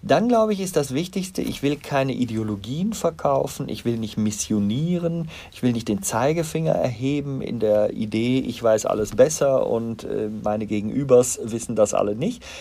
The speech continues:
sondern was ich im Grunde genommen will, will übersetzen. Ich will diese spannenden Geschichten übersetzen und dabei eine Haltung transportieren. Und das ist eigentlich meine Idee. Und da kann ich weiterhin deswegen gut gelaunt bleiben, weil ich immer wieder sehe,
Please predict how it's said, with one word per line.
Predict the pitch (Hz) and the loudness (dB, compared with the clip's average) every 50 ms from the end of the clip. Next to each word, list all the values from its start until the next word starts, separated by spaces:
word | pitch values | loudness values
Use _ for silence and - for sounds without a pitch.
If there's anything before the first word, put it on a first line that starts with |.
| - - - - - | -18 -18 -20 -8 -2
sondern | - 139 139 143 131 | 0 2 2 4 4
was | 123 117 - | 2 2 0
ich | - 202 220 214 - | -2 -4 -4 -2 0
im | 262 240 190 | 0 0 2
Grunde | 175 170 175 175 165 | 2 0 0 0 -2
genommen | 160 151 147 139 135 135 135 127 | -4 -2 -2 -2 -2 -2 -2 -2
will, | 127 127 127 123 | 0 0 0 0
will | 123 123 120 | 0 0 0
übersetzen. | - 117 123 117 117 180 196 196 - - - 190 - - - | 0 0 -2 0 0 0 -2 -2 -4 -10 -10 -10 -12 -12 -14
Ich | - - | -10 -6
will | 160 180 185 185 | -4 -2 -2 -2
diese | 180 156 131 127 127 | -2 -4 -2 -2 -4
spannenden | - - - 180 185 208 233 240 196 175 | -4 -4 -2 0 0 2 2 0 -2 -2
Geschichten | 156 135 - - 190 185 - - - 156 | -2 -2 -4 -4 -4 -6 -8 -6 -6 -6
übersetzen | 127 120 117 98 - 156 190 180 - - 202 | -4 -4 -2 2 4 4 4 4 2 -4 -4
und | 175 151 131 | -2 0 2
dabei | 131 135 135 131 | 2 2 4 2
eine | 127 117 104 98 | 2 0 -2 0
Haltung | 104 104 107 107 117 101 92 | 2 2 2 2 0 -6 -6
transportieren. | - - 104 - - - - - - - - - - - | -6 -6 -8 -8 -8 -8 -10 -10 -8 -10 -12 -10 -10 -8
Und | - 104 113 | -6 -2 -2
das | 131 151 | -2 -2
ist | 165 147 | 0 0
eigentlich | 135 127 131 131 123 117 | 2 2 0 -2 -4 -2
meine | 117 110 113 113 | -2 -2 -2 -2
Idee. | 110 104 98 117 131 190 - - - - - - - - - - - - | -2 -2 0 2 2 2 0 -2 -8 -16 -16 -16 -16 -18 -18 -14 -6 -2
Und | 143 131 120 135 | 0 2 4 6
da | 147 202 254 247 | 6 6 4 4
kann | - 226 226 226 | 4 2 2 2
ich | 214 208 - | 2 2 2
weiterhin | 165 160 180 185 185 175 160 160 156 139 120 | 4 4 4 2 0 0 0 0 0 0 2
deswegen | 127 165 170 - 196 202 202 190 185 | 2 0 0 0 -2 -2 0 0 0
gut | 180 180 185 185 - | -2 -2 -4 -4 -2
gelaunt | - 143 131 - 135 151 165 160 | -2 -2 -2 0 -2 -2 -4 -2
bleiben, | 160 160 160 165 160 139 | -2 -2 -2 0 0 0
weil | 127 120 | 0 0
ich | 120 120 - - | -2 -4 -6 -4
immer | 214 254 294 269 262 262 | -2 -2 0 -2 -2 0
wieder | 208 208 196 180 | 0 0 0 -2
sehe, | 143 113 123 139 135 117 107 - | -2 0 2 2 2 2 0 -2